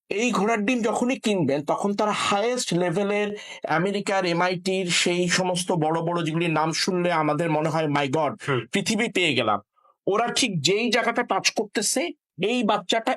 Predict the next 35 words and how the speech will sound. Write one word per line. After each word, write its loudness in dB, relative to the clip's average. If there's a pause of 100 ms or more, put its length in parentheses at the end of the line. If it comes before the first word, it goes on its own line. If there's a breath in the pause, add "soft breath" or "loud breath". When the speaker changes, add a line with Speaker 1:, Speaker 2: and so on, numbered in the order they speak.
Speaker 1:
exactly 0
এইখানে 0
বসে -2
এটা 0
টাচ -2
করতেছে। -4 (720)
That 0
gives 0
him -2
enormous 0
confidence। -2
সে 0
যা 0
চায়, 2 (360 loud breath)
daily 2
ওই -2
যে 0
ফ্রি -2
ভার্সন 0
ইউজ -2
করলে 0 (160 loud breath)
একটু -2
পরে 0
তো -6
তার 0
আগ্রহটা 2
মরে 2
যায়, -2 (240 loud breath)
সে 4
শিখতে 0
পারে 0
না, -12 (320 loud breath)
তাকে -2
শিখতে -2
দেয়, -6